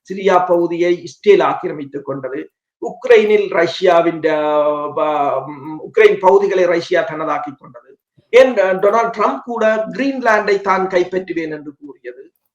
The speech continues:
மெக்சிகோவை தான், அ, கைப்பற்றுவேன், ஏனென்றால் மெக்சிகோவுக்கும் அமெரிக்காவுக்கும் இடையிலான வர்த்தகத்தில் முந்நூறு பில்லியன் டாலர்கள் வந்து வரியாக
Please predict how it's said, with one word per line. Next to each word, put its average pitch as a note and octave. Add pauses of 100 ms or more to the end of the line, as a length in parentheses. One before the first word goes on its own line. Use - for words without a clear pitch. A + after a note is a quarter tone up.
மெக்சிகோவை A3+
தான், G3
அ, E3+
கைப்பற்றுவேன், E3+
ஏனென்றால் F3+
மெக்சிகோவுக்கும் F#3
அமெரிக்காவுக்கும் F3+
இடையிலான E3+
வர்த்தகத்தில் E3
முந்நூறு G3
பில்லியன் F3+
டாலர்கள் F3
வந்து D#3+
வரியாக D#3+